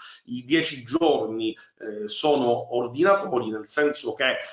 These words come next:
eh, ci si può costituire anche il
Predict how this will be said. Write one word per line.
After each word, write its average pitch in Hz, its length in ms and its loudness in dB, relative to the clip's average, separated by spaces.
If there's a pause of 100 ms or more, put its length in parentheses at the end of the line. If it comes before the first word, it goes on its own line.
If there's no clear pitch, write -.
(140)
eh, 104 380 -12
ci - 180 -4
si 120 140 -12
può 143 200 2
costituire 127 840 0
anche 135 800 0 (200)
il 123 600 0